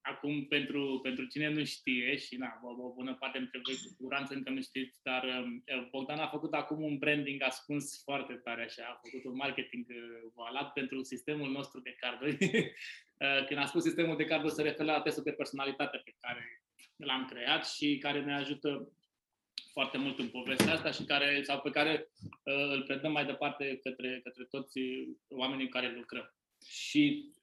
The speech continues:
Speaker 2: uh, tot sistemul e descris și în cartea pe care am scris-o împreună cu Laur. Uh, cartea se numește De vorbă cu toți proștii, pentru că noi românii avem vorba asta, cu proștii ăia nu mă înțeleg, cu prostul acela nu mă înțeleg.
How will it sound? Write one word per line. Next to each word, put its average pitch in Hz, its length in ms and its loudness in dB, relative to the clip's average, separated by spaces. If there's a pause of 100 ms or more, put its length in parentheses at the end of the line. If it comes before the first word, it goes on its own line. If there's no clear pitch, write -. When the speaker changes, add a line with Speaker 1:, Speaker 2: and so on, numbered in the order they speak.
(140)
Speaker 2:
uh, 139 240 4
tot 165 140 4
sistemul 160 340 6
e 160 60 10
descris 151 300 8
și 160 100 2
în 156 100 2
cartea 139 380 4
pe 120 80 -2
care 117 160 0
am 117 60 0
scris-o 123 260 -2
împreună 123 280 0
cu - 140 -4
Laur. 113 360 4 (520)
Uh, 113 480 2
cartea 143 200 4
se 147 60 2
numește 147 220 0
De 139 80 2
vorbă 156 200 8
cu - 60 4
toți 156 280 6
proștii, 143 500 8
pentru 120 280 0
că 123 160 6
noi 127 240 2
românii 135 320 4
avem 123 440 2 (440)
vorba 117 460 4
asta, 131 420 6
cu - 100 -8
proștii 131 300 2
ăia 120 80 4
nu 123 60 0
mă 120 60 0
înțeleg, 147 320 4
cu 156 60 -2
prostul 123 260 -2
acela 123 200 2
nu 120 120 0
mă 113 60 -2
înțeleg. 131 400 2